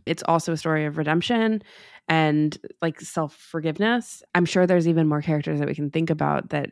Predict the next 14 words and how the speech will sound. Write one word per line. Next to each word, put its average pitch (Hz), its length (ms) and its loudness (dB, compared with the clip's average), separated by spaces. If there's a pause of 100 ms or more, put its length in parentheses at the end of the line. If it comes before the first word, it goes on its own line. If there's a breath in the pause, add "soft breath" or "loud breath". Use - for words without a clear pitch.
experience 151 560 -4
this. 147 320 -6
Like, 147 180 -6
even 185 340 0 (400 soft breath)
Baze 170 220 2
and 156 120 2
Chirrut, 151 540 0
at 160 120 -12
the - 120 -8
end 156 200 2
of 151 400 -4
Chirrut's 160 360 -2
life, 151 400 -2
Baze 147 600 -2